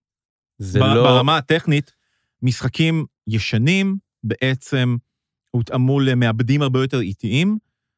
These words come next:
Speaker 2: ולכן אם לא עושים עליהם איזושהי עבודת קוד, איזושהי עבודת הכנה,
Speaker 1: כן.
Speaker 2: לא, הם לא יוכלו לרוץ, הם ירוצו מהר מדי.
Speaker 1: כן.
Speaker 2: הם, הם, אה, אתה יודע, ייכנסו בקירות כל הזמן, הם צריכים להיות מותאמים ל-,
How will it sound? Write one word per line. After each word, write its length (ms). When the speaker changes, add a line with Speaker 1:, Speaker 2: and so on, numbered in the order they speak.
Speaker 2:
ולכן 440
אם 160
לא 100
עושים 380
עליהם 240
איזושהי 400
עבודת 280
קוד, 360
איזושהי 340
עבודת 200
הכנה, 400
Speaker 1:
כן. 220
Speaker 2:
לא, 160
הם 200
לא 80
יוכלו 200
לרוץ, 360
הם 80
ירוצו 500
מהר 320
מדי. 380
Speaker 1:
כן. 180
Speaker 2:
הם, 220
הם, 160
אה, 200
אתה 100
יודע, 60
ייכנסו 300
בקירות 460
כל 180
הזמן, 320
הם 80
צריכים 200
להיות 120
מותאמים 540
ל-, 180